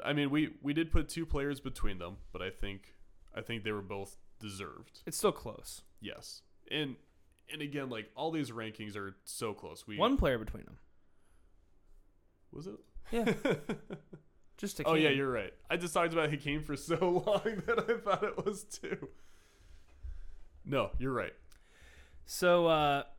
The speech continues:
Speaker 2: <clears throat> that's Magic. And, I, you know, again, he's, he's all-time great. He's, he's awesome. I, I don't think there's a lot more we need to say. Um,
Speaker 1: Yep.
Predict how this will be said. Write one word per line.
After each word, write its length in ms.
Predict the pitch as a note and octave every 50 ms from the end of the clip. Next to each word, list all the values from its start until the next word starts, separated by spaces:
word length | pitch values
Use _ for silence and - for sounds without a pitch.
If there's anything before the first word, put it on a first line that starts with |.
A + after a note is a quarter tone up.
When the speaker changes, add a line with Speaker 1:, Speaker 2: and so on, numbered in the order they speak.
| - - -
Speaker 2:
<clears throat> 320 | - - - - - -
that's 200 | - A#3+ A#3+ B3 A3
Magic. 400 | G#3 F#3+ E3+ D3+ B2 A#2 A2 -
And, 120 | D3 D3+
I, 200 | - - G3 - -
you 120 | A#3+ C4
know, 140 | B3+ G#3+ F3
again, 240 | E3 E3 D#3 C#3+ C3+
he's, 220 | F3 G3 F#3 F3 -
he's 200 | F#3 G#3+ G3 F#3
all-time 420 | - F#3+ G#3 G3 G#3+ G#3 G3+ F#3
great. 320 | D#3+ D#3 D#3 D3 D3+ -
He's, 320 | D3+ D3+ D3+ D3 C#3 C3+ -
he's 180 | D3+ D#3 C#3+
awesome. 560 | D3+ D3+ D3+ D3+ C#3+ - - D3+ C#3+ C#3+ C#3 -
I, 200 | A#2+ C3+ - -
I 20 |
don't 160 | D3+ E3 E3
think 80 | D#3+ D3+
there's 120 | C#3 C3 B2+
a 40 |
lot 180 | B2 B2 C3 C3
more 100 | C3+ B2
we 60 | A#2+ A#2+
need 100 | A#2 A2+
to 0 |
say. 360 | - - - C3 A2 E2+ - - - - - - - - - - -
Um, 600 | C#3+ D3+ D3+ D3+ D3 D3 C#3+ C#3 C3+ C3+ C3 C3 - - - - - -
Speaker 1:
Yep. 200 | A2 A2+ G2 -